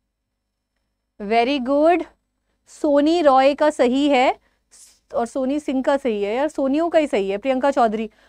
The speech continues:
ओके, गुड। तो the right answer is one ratio two ratio one। अब ध्यान रखना, फिनोटाइप पूछा है लेकिन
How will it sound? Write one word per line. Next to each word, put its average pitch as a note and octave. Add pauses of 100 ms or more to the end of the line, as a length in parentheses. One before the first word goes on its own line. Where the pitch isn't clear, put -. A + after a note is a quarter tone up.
(120)
ओके, E4
गुड। D4 (280)
तो F4+
the C#4+
right F4+
answer F4+
is F#4 (380)
one F4
ratio E4+ (220)
two F#4+
ratio D#4
one। A3+ (600)
अब D4
ध्यान D4
रखना, F#4+ (100)
फिनोटाइप F4
पूछा D4
है D4 (1040)
लेकिन F4